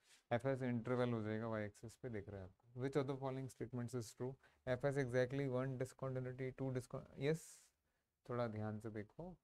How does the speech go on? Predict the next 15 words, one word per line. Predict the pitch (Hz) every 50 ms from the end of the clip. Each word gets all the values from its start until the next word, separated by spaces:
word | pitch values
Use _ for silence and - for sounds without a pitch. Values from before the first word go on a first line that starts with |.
| _ - 131
keenness | 127 131 131 131 131 135 135 127 151
of | 151 147
observation। | 143 135 120 107 107 117 117 113 110 107 110 - 101 104 - - - - - _ _ -
बच्चा | 127 131 - - 143
कहेगा | 135 139 139 131 127 131 139 143 139
कि | 143
"सर, | 139 143 143
ये | 139
तो | 135 139 139
break | 123 120 123 123 127 127 -
हो | 127 120
रखा | 117 113 - -
है।" | 120 123
अरे | - - 131 139 147
भैया, | 139 123 120 120 117 117 113 110 117 117 120 143 170